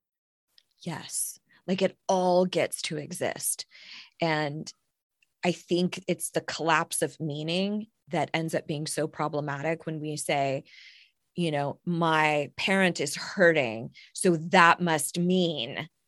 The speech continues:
I'm a horrible daughter or I'm a horrible human," when it's like,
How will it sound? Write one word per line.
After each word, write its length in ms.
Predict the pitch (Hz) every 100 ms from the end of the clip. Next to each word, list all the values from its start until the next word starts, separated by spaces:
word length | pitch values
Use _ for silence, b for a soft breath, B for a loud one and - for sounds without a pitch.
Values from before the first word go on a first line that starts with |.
| _ _ _ _ _ 185
I'm 320 | 185 175 175
a 60 |
horrible 720 | 156 - 165 151 147 139 135 - -
daughter 500 | 160 120 - - 185 _ _ _
or 160 | 170 -
I'm 220 | 175 175
a 60 | 170
horrible 460 | - 170 165 160 147
human," 540 | - 143 123 78 - -
when 200 | 170 165
it's 280 | 156 - -
like, 300 | 160 147